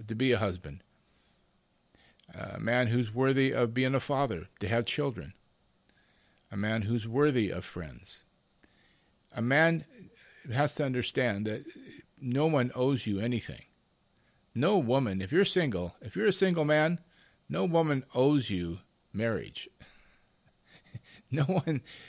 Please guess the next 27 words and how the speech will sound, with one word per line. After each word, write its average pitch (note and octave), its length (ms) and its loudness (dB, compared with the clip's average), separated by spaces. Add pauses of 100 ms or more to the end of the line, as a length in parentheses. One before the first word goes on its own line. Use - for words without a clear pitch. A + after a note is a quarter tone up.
is C3 220 0
obligated A2+ 600 2
to G#2 100 -4
marry A2+ 340 2
you. D2 160 -8 (1900)
And G#2+ 140 -4
while A2+ 140 0
children C#3 480 2
are A2 80 2
dependent A2 580 0
upon F#2+ 340 -2
you, F#2 280 -2 (340)
quite D#3 240 0
frankly, A2 540 -2 (440)
they're B2 200 2
not D3+ 240 6
obligated A2+ 600 4
to G2+ 120 -4
respect F#2+ 540 0
you E2 140 -4
if - 120 -8
you're A2+ 140 0
not A2 180 -4
wor-, A2 160 -2
worthy A2+ 440 0
of G2 140 -4
respect. - 580 -2